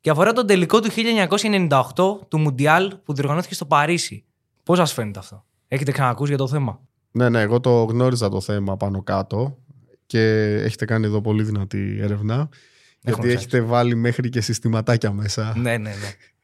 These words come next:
Speaker 2: <laughs> Το διάβαζα αφού μου το στείλατε και λέω, και βλέπω ξαφνικά ένα σύστημα, ξέρω εγώ, και λέω, «Ωρε φίλε, μανατζεράκι εδώ παίζει».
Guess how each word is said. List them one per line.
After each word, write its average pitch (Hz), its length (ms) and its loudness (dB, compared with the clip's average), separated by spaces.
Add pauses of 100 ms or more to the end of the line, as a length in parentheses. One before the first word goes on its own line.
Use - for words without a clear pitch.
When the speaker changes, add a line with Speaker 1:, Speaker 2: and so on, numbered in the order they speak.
(120)
Speaker 2:
<laughs> - 360 -6
Το 143 80 2
διάβαζα 131 580 2
αφού 117 180 -4
μου 135 60 -6
το 123 120 0
στείλατε 113 460 -2
και 117 160 -4
λέω, 139 260 2 (480)
και 131 240 2
βλέπω 139 320 2
ξαφνικά 147 440 2
ένα 156 160 4
σύστημα, 127 440 0
ξέρω 110 280 -4
εγώ, 107 180 -4
και 139 120 -6
λέω, 151 220 -2
«Ωρε 151 180 -2
φίλε, 113 420 -4
μανατζεράκι 113 680 -2
εδώ 104 120 -4
παίζει». 107 320 -6